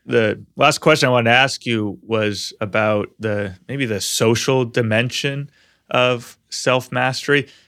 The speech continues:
I think sometimes when people think about self-mastery, maybe precisely they have this Stoic vision of, you know, no matter the difficulty,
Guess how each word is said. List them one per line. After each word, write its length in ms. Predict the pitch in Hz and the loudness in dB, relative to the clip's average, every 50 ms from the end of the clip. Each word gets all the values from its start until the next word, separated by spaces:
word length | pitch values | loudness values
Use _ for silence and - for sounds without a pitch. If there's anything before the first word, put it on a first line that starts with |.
| _ _ - | _ _ -4
I 60 | 123 | -2
think 180 | 117 120 117 | -2 -2 0
sometimes 600 | - - 120 113 - 120 113 113 107 98 - - - - | 0 -2 -2 0 2 2 2 2 0 -2 -6 -8 -10 -6
when 200 | - 117 113 104 | -6 -4 -4 -4
people 320 | - - 117 104 107 110 107 | -4 -4 -4 -2 -2 -2 -4
think 220 | - 123 113 101 | -4 -6 -6 -4
about 240 | 113 117 117 120 117 | 0 0 0 0 0
self-mastery, 520 | - 127 120 113 - 123 123 120 - 139 | 0 -2 -2 0 0 -2 -2 0 -2 -2
maybe 220 | 127 127 123 120 - | 0 0 0 0 -2
precisely 480 | - 123 113 - 107 113 - - 110 | -2 -4 -2 0 0 0 -2 -2 -4
they 140 | 110 104 101 | -4 -4 -2
have 260 | 95 92 98 101 95 | -2 -2 -4 -4 -4
this 300 | 104 104 - - - - - - | -6 -10 -10 -10 -12 -14 -12 -12
Stoic 580 | - - - - 107 104 104 104 101 - - | -10 -6 -2 0 0 2 2 0 0 -2 -4
vision 340 | - 110 107 95 92 101 101 | -4 -4 -2 -2 -4 -6 -8
of, 220 | 101 101 95 95 _ _ _ _ _ _ _ _ _ | -8 -8 -10 -12 _ _ _ _ _ _ _ _ _
you 60 | 107 | -10
know, 220 | 98 98 98 98 98 | -8 -8 -8 -8 -6
no 180 | 104 110 107 | -2 -2 0
matter 300 | 110 110 104 107 110 110 | 2 4 4 4 4 2
the 100 | 104 104 | 2 0
difficulty, 1080 | 92 90 113 110 - - 107 - - 104 104 98 - - 110 107 107 104 101 101 92 | -2 0 0 -2 0 -2 -6 -2 -2 -2 -2 -2 -4 -4 -4 -2 -2 -2 -4 -4 -8